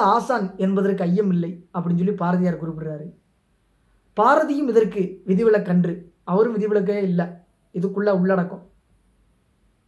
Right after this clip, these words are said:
செம்மொழியாக திகழும், திகழும் நம் மொழி புதிய நடையும் புதிய உடையும் புதிய பொருளும் கொண்டு எழுச்சியுடன் திகழ காரணமாக அமைந்த தமிழ் சிற்பி தான் பாரதி.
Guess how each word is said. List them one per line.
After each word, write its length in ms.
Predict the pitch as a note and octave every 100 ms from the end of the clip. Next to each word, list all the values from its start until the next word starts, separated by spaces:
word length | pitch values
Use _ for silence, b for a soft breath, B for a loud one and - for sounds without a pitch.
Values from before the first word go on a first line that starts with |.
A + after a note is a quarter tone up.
| _
செம்மொழியாக 720 | - A#3 C#4+ D4 C4+ C4 C4 A3+
திகழும், 400 | A#3 A#3 A3+ F#3 - -
திகழும் 400 | A3 G#3+ G3 G3 - - _ _ _ _ _ _
நம் 220 | G3 A3+ A3
மொழி 300 | A3 C4 G#3 F3+ -
புதிய 300 | - G#3 C4 C4
நடையும் 400 | G3+ G3 G#3+ C4+ - _ _ _ _ -
புதிய 220 | A#3+ C#4
உடையும் 400 | G#3+ G#3+ G#3 A3+ - - _ _ _ _ -
புதிய 240 | C4+ C#4+ C#4+
பொருளும் 440 | F3+ A#3 C#4 C4+
கொண்டு 300 | A#3 G#3+ G#3+ A3+ F#3 - _ _ _ _ _ -
எழுச்சியுடன் 680 | F3+ A3+ D#4+ - D4+ C#4 A3+
திகழ 220 | G#3+ A3+ F#3+
காரணமாக 520 | G3+ A3 A3 G#3 F#3+
அமைந்த 280 | F#3 F#3+ F3+ E3+ - - _ _ _ _
தமிழ் 260 | G#3+ A#3 B3+
சிற்பி 300 | G#3+ F#3 F#3+
தான் 220 | G3 F#3+ - _ _ _ _ _ _ _
பாரதி. 420 | F#3 G#3+ A3 F3